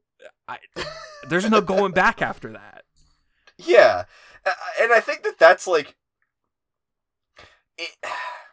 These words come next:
Speaker 2: I don't think that's a unique thing to Homestuck. Like, any, it, it, it's, a lot of things online have this, like, transformative power.
Speaker 1: Yeah.
Speaker 2: Like, uh,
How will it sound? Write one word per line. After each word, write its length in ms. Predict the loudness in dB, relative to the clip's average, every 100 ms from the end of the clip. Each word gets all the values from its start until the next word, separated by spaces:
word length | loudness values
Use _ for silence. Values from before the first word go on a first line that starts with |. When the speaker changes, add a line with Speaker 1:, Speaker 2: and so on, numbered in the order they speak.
| _ _ _ _ _ _ _
Speaker 2:
I 60 | 2
don't 100 | 2
think 120 | 2
that's 140 | -2
a 80 | -4
unique 280 | -10 -12 -12
thing 180 | -12 -10
to 80 | -12
Homestuck. 540 | -14 -18 -20 -20 _ _
Like, 300 | -6 -6 -8 _ _ _ _ _ _ _ _ _ _ _ _ 0
any, 440 | 2 2 -4 -6 -10 -16 _ _ _
it, 160 | -20 -20 _ -20 -20 _
it, 160 | -14 -8
it's, 380 | -8 -8 -14 -20 _ _ -16 -12 -14 -16 _ 0
a 60 |
lot 300 | 4 10 10
of 80 | 10
things 280 | 2 -4 -4 -2
online 600 | -2 -2 0 0 0 -4
have 240 | -4 -4
this, 220 | -6 -8
like, 140 | -8 -10
transformative 640 | -12 -14 -12 -12 -12 -12
power. 580 | -10 -8 -6 -8 -10 -16 _
Speaker 1:
Yeah. 240 | -8 -8 -12 _ _
Speaker 2:
Like, 260 | -8 -8 -16 _ _ _ _ _ _
uh, 840 | 0 0 0 -2 -6 -10 -12 -16